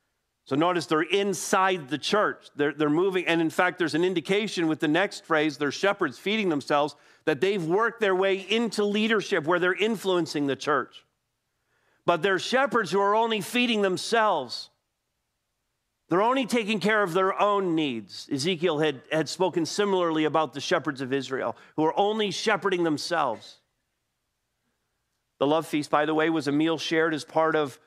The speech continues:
the church gatherings. Think, um, Baptist potluck, or even just the meals you have with your small groups.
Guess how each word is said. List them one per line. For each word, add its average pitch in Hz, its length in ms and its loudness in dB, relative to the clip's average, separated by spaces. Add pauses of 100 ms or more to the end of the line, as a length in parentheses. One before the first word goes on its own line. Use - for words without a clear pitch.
(320)
the 135 140 -4
church - 400 -2
gatherings. 147 680 0
Think, 151 380 -2
um, 135 480 0
Baptist 147 560 -2
potluck, 135 680 0 (760)
or 123 400 0
even 139 320 -2
just 131 220 -6
the 123 80 0
meals 131 340 0
you 135 80 0
have 135 240 0
with 120 120 -6
your 123 120 -2
small 139 400 -2
groups. 117 600 -6